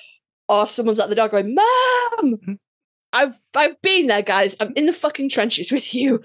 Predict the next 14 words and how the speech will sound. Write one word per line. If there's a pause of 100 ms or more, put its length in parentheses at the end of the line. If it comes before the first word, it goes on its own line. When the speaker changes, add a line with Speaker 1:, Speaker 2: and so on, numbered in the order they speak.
(140)
Speaker 2:
<laughs>
Speaker 1:
I
know
what
that's
like. (320)
So
I
know (520)
that (140)
if
me
or
my